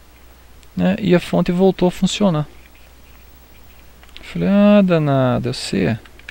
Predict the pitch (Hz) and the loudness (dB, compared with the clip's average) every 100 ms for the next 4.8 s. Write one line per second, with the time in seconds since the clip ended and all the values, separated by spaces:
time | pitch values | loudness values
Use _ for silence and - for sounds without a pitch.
0 | - - - - - - - - - - | -20 -20 -20 -20 -20 -20 -20 -20 -14 -6
1 | 185 214 196 180 180 - 147 143 175 - | 0 2 4 4 2 0 -2 -2 -6 -8
2 | - - - - - - - - - - | -20 -20 -20 -20 -20 -20 -20 -20 -20 -6
3 | 151 - 165 - 135 - - 143 165 151 | -4 0 -2 0 -2 -4 -8 -6 -4 -2
4 | 156 - 139 131 139 180 - 302 | -2 4 6 8 6 2 -2 -6